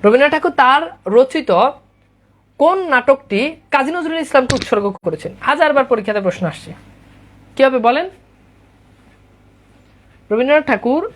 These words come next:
তার রচিত কোন নাটকটি কাজী নজরুল ইসলামকে উৎসর্গ করেছেন? উত্তর হচ্ছে কি? বিসর্জন। উত্তর কি? বিসর্জন। ওকে, আচ্ছা, এরপর আসেন রবীন্দ্রনাথ ঠাকুর রচিত নাটক কোনটি?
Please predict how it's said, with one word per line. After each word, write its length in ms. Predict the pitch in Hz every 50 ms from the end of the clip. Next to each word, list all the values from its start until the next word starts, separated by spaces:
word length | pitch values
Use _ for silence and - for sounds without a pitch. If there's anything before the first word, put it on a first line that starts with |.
| -
তার 140 | - 240 262 269 262
রচিত 260 | 254 247 269 247 233 285 302 339 370 359 - - - - _ _ _ _ - 285
কোন 140 | 302 349 359 349 320
নাটকটি 400 | 269 247 - 254 247 - 277 294 330 349 - - _ _ _ _ _ - - - - - _ _ _ _ _ -
কাজী 160 | 294 302 320 330
নজরুল 220 | 320 294 285 277 262 -
ইসলামকে 260 | - 240 226 208 233 214
উৎসর্গ 220 | 220 - 190 175 165 170
করেছেন? 200 | 160 170 - 196 208
উত্তর 140 | 202 - 233
হচ্ছে 160 | 240 - 269 233
কি? 80 | 302 320 349 349 - - - - - - - - 190
বিসর্জন। 520 | 240 254 - 294 269 233 202 - 196 147 160 180 196
উত্তর 160 | 202 - 247 220 -
কি? 100 | 294 320 349 349 - - - - - - - - - - - - - - - - - - - - - - - - - - - - - - - - - - - - - - - - - - - - - - - - - - - - 196
বিসর্জন। 480 | 240 285 - 302 277 220 180 - 175 135 160 _ _ _ _ _ -
ওকে, 200 | 202 196 - 339 233 175 - - _ _ - _ - - - - - - - - - - - - - - - 175
আচ্ছা, 200 | 185 185 - - 190 - -
এরপর 180 | 254 277 262 330 330
আসেন 140 | 311 294 339 311
রবীন্দ্রনাথ 280 | 294 285 294 311 302 311
ঠাকুর 180 | 320 294 - 320 311
রচিত 220 | 302 - 320 269 320 311
নাটক 240 | 294 285 269 311 285 - - 339
কোনটি? 300 | 339 311 285 262 240